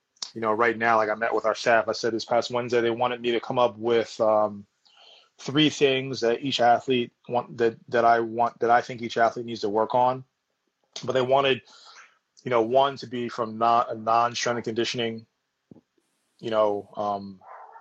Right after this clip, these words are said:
something that wasn't from strength and conditioning. So I gave 'em, I gave 'em two, you know, things from my area, but then one thing that I may see maybe on the court or el-, elsewhere that's not specific to my area. So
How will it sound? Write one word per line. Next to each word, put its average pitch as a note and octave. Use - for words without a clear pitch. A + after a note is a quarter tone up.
something C3+
that A#2
wasn't A#2+
from B2
strength B2+
and A#2
conditioning. C3
So C3
I B2
gave A#2
'em, B2
I B2+
gave A#2+
'em A#2
two, B2+
you C3
know, A#2+
things B2+
from A#2+
my A#2+
area, A#2
but A2
then A2
one A#2
thing A#2
that A2+
I B2
may A#2+
see C3
maybe A#2+
on A2+
the G#2
court C#3+
or A2
el-, C#3
elsewhere B2
that's A2
not A#2+
specific A2
to A2
my G#2
area. G2
So G#2+